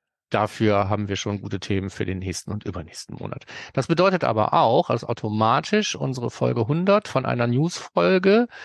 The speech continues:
sich in ein, den Ding des Monats-Folge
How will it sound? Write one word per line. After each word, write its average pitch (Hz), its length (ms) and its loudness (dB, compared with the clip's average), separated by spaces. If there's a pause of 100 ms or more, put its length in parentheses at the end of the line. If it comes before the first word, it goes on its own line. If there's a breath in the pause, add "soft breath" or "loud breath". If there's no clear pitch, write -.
(220 loud breath)
sich - 420 -8
in 156 260 0
ein, 139 540 0
den 135 200 2
Ding 160 180 4
des 147 140 -2
Monats-Folge 113 720 0